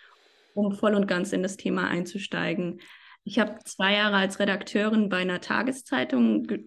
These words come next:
gearbeitet und da war das das genaue Gegenteil, also immer schnell, schnell und Fast News. Und davon wollte ich unbedingt wegkommen, weil ich das Gefühl hatte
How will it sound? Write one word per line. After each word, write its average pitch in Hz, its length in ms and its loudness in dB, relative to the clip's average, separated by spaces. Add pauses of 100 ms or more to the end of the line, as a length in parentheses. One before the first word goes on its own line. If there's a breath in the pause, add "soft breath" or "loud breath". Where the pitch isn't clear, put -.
gearbeitet 214 800 0
und 196 280 -2
da 180 160 0
war 175 140 0
das 180 180 -6
das 196 200 -8
genaue 170 400 -2 (260)
Gegenteil, 220 680 4
also - 200 -2
immer 220 340 2
schnell, 190 380 0
schnell 220 540 0 (340 loud breath)
und 190 100 -2
Fast 208 480 2
News. 208 460 0 (360)
Und 196 140 2
davon 196 340 2
wollte 180 240 -2
ich - 260 -10
unbedingt 190 460 0
wegkommen, 175 460 -2
weil 170 140 -2
ich - 100 -10
das - 200 -6
Gefühl 208 420 -4
hatte 185 380 -4